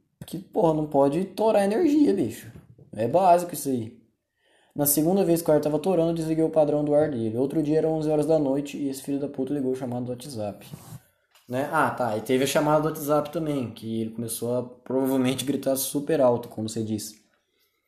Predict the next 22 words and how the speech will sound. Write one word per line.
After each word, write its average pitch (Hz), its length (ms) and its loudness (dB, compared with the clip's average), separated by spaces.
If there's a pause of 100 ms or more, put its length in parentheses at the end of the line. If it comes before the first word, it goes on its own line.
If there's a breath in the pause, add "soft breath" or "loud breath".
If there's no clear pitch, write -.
(140)
Imagina, 160 360 0
cara. 110 300 -10 (160)
Sei - 140 -6
lá, 147 180 2
se - 140 -4
você 113 80 -4
trabalha. 110 560 -4
O - 60 -6
que 214 100 0
que 226 60 -4
você 202 120 -2
faz 147 200 -2
da 135 100 2
vida? 113 220 -2
Conta 175 240 -2
pra 135 100 -4
mim 127 80 -2
depois. - 400 -10 (960 soft breath)
Responde 131 420 -2
lá 139 120 2
no 123 80 0
Whats. 98 400 -6